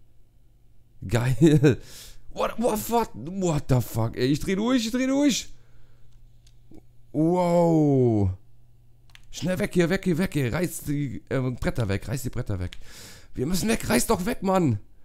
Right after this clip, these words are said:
Reiß doch weg! Shit, ey. <clears throat> Scheiße. Ey, wir, wir, es ging jetzt aber nicht schneller. Wir konnten nicht schneller diese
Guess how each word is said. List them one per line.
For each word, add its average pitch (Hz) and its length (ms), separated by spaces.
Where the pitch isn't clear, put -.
Reiß - 360
doch 190 240
weg! - 340
Shit, - 500
ey. 110 280
<clears throat> 160 440
Scheiße. 113 840
Ey, 139 160
wir, 131 200
wir, 113 220
es - 240
ging 170 220
jetzt 170 160
aber 156 160
nicht 160 160
schneller. 170 280
Wir 127 80
konnten 151 300
nicht 170 180
schneller 165 300
diese 147 360